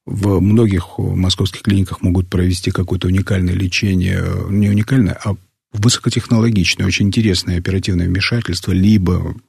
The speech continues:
не оперативное, но, скажем, необходимое пациенту лечение, и вдруг происходит какое-то осложнение, которое требует перевода. Инфаркт,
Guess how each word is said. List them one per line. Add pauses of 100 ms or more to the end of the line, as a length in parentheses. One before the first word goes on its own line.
(840)
не
оперативное,
но,
скажем, (440)
необходимое
пациенту
лечение,
и
вдруг
происходит
какое-то
осложнение,
которое
требует
перевода. (100)
Инфаркт,